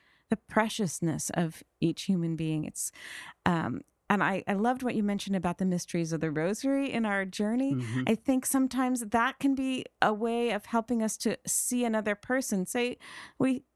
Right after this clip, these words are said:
Speaker 1: are interacting with someone or seeing someone that's, whose behavior is troubling us. Uh, one way to begin to see them is to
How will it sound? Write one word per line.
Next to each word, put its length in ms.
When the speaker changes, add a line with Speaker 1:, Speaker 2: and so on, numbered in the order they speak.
Speaker 1:
are 140
interacting 600
with 120
someone 360
or 240
seeing 400
someone 380
that's, 380
whose 280
behavior 400
is 100
troubling 600
us. 340
Uh, 100
one 420
way 220
to 580
begin 280
to 80
see 360
them 160
is 120
to 120